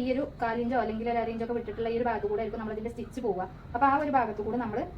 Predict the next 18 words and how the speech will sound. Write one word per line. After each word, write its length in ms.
ഇതേപോലെ 340
ഇവിടുന്ന് 220
ഒരു 80
അര 120
ഇഞ്ച് 180
വിട്ടിട്ട് 320
ഷോൾഡർ 340
അറ്റാച്ച് 220
ചെയ്യുന്ന 220
ആ 40
ഒരു 100
ഭാഗത്ത് 260
അവിടെ 140
നമ്മൾ 180
ഇതേപോലെ 280
ലൈൻ 220
വെച്ച് 160
കൊടുക്കുക. 200